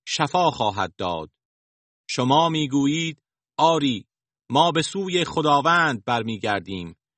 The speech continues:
چون او خدای ماست.» پرستش بت‌ها در بالای تپه‌ها برای ما هیچ فایده‌ای نداشته است.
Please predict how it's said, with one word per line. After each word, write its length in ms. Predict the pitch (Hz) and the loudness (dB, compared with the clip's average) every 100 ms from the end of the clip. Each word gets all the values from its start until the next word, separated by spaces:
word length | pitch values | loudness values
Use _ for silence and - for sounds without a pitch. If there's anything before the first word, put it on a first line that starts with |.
| _ - | _ -6
چون 200 | 143 135 | -4 -2
او 180 | 143 135 | -2 -2
خدای 500 | - 127 151 139 113 | -2 2 2 2 0
ماست.» 460 | 101 92 82 - _ _ _ _ _ _ _ _ - | -2 -2 -4 -12 _ _ _ _ _ _ _ _ 0
پرستش 500 | 151 143 - 175 180 139 | 2 2 0 -4 -2 -2
بت‌ها 580 | 143 135 143 165 170 156 _ _ - | -2 -2 0 0 0 -6 _ _ -2
در 140 | 143 143 | 0 2
بالای 640 | 139 143 147 175 175 160 | 2 2 2 2 0 -4
تپه‌ها 640 | - 135 - 123 147 147 | -2 -4 -2 -4 -2 -2
برای 480 | 139 131 151 156 143 | 0 0 0 0 0
ما 240 | 131 131 | 0 0
هیچ 400 | 123 160 156 131 | -2 -4 -6 -8
فایده‌ای 720 | - 135 131 127 131 147 131 | -6 -2 0 0 -2 0 0
نداشته 680 | 117 135 127 107 90 - 107 | -2 0 0 -2 -4 -6 -4
است. 400 | 92 82 - | -2 -2 -6